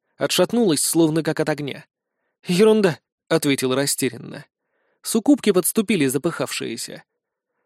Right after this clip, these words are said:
«Тот самый Крис, помню тебя. Спасибо за помощь, а то бы пришлось подольше возиться».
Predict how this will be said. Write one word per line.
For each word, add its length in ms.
«Тот 160
самый 280
Крис, 280
помню 340
тебя. 300
Спасибо 500
за 140
помощь, 340
а 60
то 100
бы 100
пришлось 380
подольше 480
возиться». 500